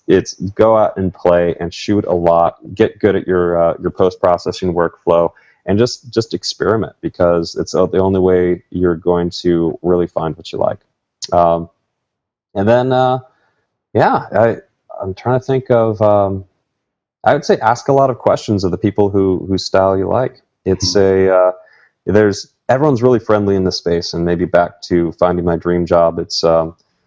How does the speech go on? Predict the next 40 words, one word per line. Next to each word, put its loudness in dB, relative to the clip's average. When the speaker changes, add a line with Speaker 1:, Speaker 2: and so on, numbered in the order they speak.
Speaker 1:
you -8
know, -6
being 2
outside 0
of -4
a -4
stodgy 0
conference -4
room 0
and, -6
and -6
fluorescent 0
lighting, 2
you -2
know, 0
you 0
get -2
to -4
go 4
out 2
in -10
the -12
field 0
and -4
you -6
get -4
to -4
explore 0
and, -6
and -6
be 0
in -2
nature. 0
And, -6
and 4
the 2
people 4
that 2
associate 2
themselves -2